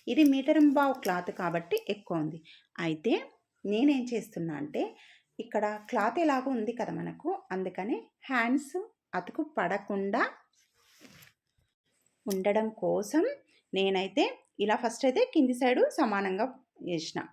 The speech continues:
తర్వాత ఫోల్డింగ్ నా సైడే ఉంది చేసుకొని,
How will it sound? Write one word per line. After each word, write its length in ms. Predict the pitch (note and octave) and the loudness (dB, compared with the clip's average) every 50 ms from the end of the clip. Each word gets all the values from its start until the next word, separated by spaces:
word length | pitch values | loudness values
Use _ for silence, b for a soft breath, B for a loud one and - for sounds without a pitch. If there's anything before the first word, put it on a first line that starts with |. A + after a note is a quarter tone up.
| _ _ - | _ _ -4
తర్వాత 380 | G#3 F#3 F3+ F#3+ F#3+ F#3 C#4 D#4+ G#4+ G#4+ | -2 0 0 0 0 0 0 0 -2 0
ఫోల్డింగ్ 420 | - B3+ G#3 A3 A3+ A3+ A#3 A3+ | 2 2 4 4 4 2 0 0
నా 120 | A3+ G#3 F#3+ F#3+ | 0 0 -2 -2
సైడే 340 | - - A3 G3 G3 F#3+ F#3 | -2 0 0 2 2 0 0
ఉంది 300 | F3+ E3 E3+ F3 C4 G4 B4+ - - B B B B B B B _ - | 0 -2 -2 0 0 0 0 -2 -4 B B B B B B B _ -6
చేసుకొని, 560 | - F3+ F3+ F3+ F3+ - - F#3+ G3+ C4 | -4 -4 -4 -4 -6 -6 -6 -2 -2 -2